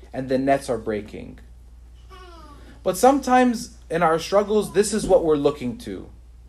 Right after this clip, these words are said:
We're looking to the, the boat that is sinking, and we're looking to the net that is breaking. And then we sometimes forget about the magnitude of fish.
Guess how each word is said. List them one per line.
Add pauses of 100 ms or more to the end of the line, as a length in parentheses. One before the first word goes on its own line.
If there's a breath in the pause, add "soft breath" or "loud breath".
(580)
We're
looking
to
the,
the
boat
that
is
sinking, (640)
and
we're
looking
to
the
net
that
is
breaking. (1600)
And
then
we
sometimes
forget
about (260)
the
magnitude
of
fish.